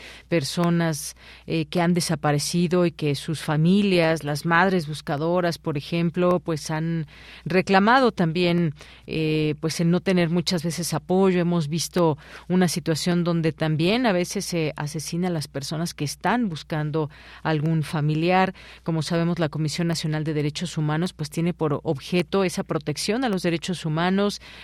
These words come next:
llevar a cabo distintas actividades, no solamente observación, sino también promoción, estudio, divulgación de los derechos humanos.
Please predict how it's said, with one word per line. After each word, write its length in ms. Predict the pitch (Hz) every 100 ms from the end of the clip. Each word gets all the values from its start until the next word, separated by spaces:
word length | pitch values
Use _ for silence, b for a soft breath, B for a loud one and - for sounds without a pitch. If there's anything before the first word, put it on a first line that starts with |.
| b
llevar 280 | 160 175 170
a 60 |
cabo 380 | - 180 175 185
distintas 540 | 151 143 175 160 175 165
actividades, 760 | - 156 147 147 147 185 175
no 100 | 165
solamente 680 | 147 170 156 160 156 175 156 b b b
observación, 920 | 165 156 175 151 147 147 180 180 185 185
sino 300 | 170 156 151
también 420 | 147 147 160 160
promoción, 800 | 170 160 131 - 175 180 190 170
estudio, 680 | 139 - 180 190 185 175 151 b b b
divulgación 840 | 160 170 175 165 151 - 180 185
de 100 | 175
los 200 | 156 147
derechos 580 | 147 156 160 185 160 -
humanos. 580 | 160 156 165 170 180